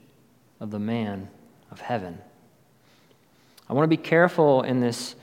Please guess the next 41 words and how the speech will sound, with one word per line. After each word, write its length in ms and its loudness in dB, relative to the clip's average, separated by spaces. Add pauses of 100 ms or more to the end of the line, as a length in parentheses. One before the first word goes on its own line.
(240)
passage 480 -2
not 180 0
to 80 -4
ta-, 380 -4
chase 300 -4
a 40 -4
tangent, 640 -6
'cause 140 -6
we 120 -4
could 160 -8
certainly 380 -2
do 200 -2
that 240 0
this 200 -8
morning. 380 -2 (400)
Um, 480 -2 (440)
but 80 0
it's 140 -2
important 420 2
for 120 0
us 160 2
to 100 0
realize 400 2
the 100 -8
implications 1080 -6 (220)
of 220 -4
this 220 -4
word. 480 0 (1000)
In 160 2
many 180 4
ways, 440 6
this 120 -2
is 140 -4
a 80 0
comparison 960 0 (500)
of 240 4
our 200 2
physical 560 0
world 380 0
to 80 -4
that 600 0